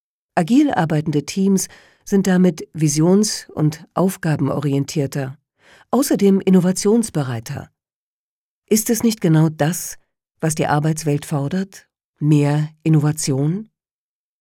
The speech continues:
Warum verbessern agile Elemente wie Visualisierung, Teamentscheidung, Retrospektiven, iterative Planung und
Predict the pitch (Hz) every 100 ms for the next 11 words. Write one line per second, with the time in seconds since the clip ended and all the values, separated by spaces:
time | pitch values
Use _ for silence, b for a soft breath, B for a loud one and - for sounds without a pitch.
0 | _ _ _ _ _ _ 185 247 294 277
1 | 247 175 185 190 196 156 143 160 151 180
2 | 196 170 143 143 139 170 180 165 147 135
3 | 139 131 127 b b _ 160 147 143 135
4 | 131 160 175 165 156 147 151 _ - 196
5 | 180 175 160 - 156 143 147 151 151 b
6 | b _ - 175 208 - 180 170 - 160
7 | 156 190 196 196 196 185 b b b _
8 | 196 190 196 156 151 156 180 160 156 -
9 | 160 165 180 175 - 151 147